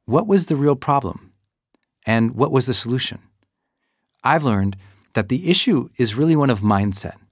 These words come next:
We are less courageous as a society today because we avoid struggle,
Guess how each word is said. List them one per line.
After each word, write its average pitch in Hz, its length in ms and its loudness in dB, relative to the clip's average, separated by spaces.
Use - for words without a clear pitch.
We 123 80 2
are 127 60 4
less 185 220 2
courageous 113 520 2
as 98 180 -2
a 92 60 -2
society 113 440 0
today 90 380 0
because 123 320 0
we 113 200 -2
avoid 135 360 2
struggle, - 460 -4